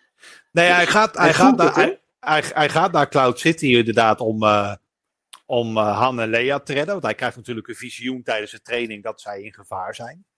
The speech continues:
Speaker 1: Hij
Speaker 2: Ja.
Speaker 1: weet dat ze in gevaar zijn door het keizerrijk. Dat, eh, die, die zijn daar dan op dat moment, hij weet dat. Maar hij weet nog niet, want dat is natuurlijk het, het moment van, van The Empire Strikes Back, de onthulling, dat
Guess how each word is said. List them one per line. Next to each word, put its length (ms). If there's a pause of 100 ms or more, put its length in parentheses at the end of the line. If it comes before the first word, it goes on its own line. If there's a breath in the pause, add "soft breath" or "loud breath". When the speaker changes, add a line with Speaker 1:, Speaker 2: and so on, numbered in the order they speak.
(220)
Speaker 1:
Hij 120
Speaker 2:
Ja. 80
Speaker 1:
weet 240
dat 180
ze 120
in 120
gevaar 360
zijn 260
door 320
het 180
keizerrijk. 680
Dat, 160 (380)
eh, 120 (180)
die, 240
die 140
zijn 260
daar 240
dan 180
op 100
dat 120
moment, 260
hij 140
weet 220
dat. 300 (600 soft breath)
Maar 240
hij 180
weet 180
nog 200
niet, 260
want 160
dat 100
is 100
natuurlijk 580 (540)
het, 500
het 460
moment 640
van, 420
van 240
The 120
Empire 420
Strikes 340
Back, 260
de 80
onthulling, 640
dat 320